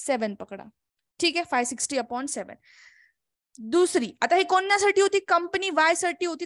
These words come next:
तशाच पद्धतीने तुम्हाला कंपनी झेड कडे बघायचं. झेड, झेड कंपनी कोणती आहे? रेड कलरची मॅम. यावेळेस काय करणार? सिक्स्टी आहे ह्याची. नाईन्टीन नाईन्टी फोर मध्ये नाईन्टी, नाईन्टीन नाईन्टी फाईव्ह मध्ये वन ट्वेंटी, नाईन्टीन नाईन्टी सिक्स मध्ये परत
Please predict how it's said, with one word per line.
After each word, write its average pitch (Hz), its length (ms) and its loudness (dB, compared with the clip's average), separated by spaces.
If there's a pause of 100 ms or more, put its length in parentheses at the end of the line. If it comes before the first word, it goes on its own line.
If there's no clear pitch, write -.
(120)
तशाच 359 340 -2
पद्धतीने 349 580 -4
तुम्हाला 330 280 -2
कंपनी 339 480 -4
झेड 294 280 2
कडे 339 200 0 (100)
बघायचं. 294 420 -2
झेड, 285 260 -4
झेड 254 420 -4
कंपनी 320 380 -6
कोणती 339 280 -8
आहे? 370 80 -4
रेड 320 220 -6
कलरची 320 360 -8
मॅम. 311 280 -6
यावेळेस 311 380 -6
काय 330 160 -4
करणार? 320 340 -6
सिक्स्टी 320 540 -10
आहे 339 100 -2
ह्याची. 320 320 -8 (380)
नाईन्टीन 254 300 -6
नाईन्टी 269 220 -6
फोर 262 200 -6
मध्ये 226 240 -4
नाईन्टी, 294 520 -4
नाईन्टीन 233 340 -4
नाईन्टी 220 220 -6
फाईव्ह 226 240 -2
मध्ये 214 180 -2
वन 262 220 0
ट्वेंटी, 320 440 -2 (440)
नाईन्टीन 311 420 4
नाईन्टी 330 360 2
सिक्स 320 320 -2
मध्ये 285 240 2
परत 262 260 2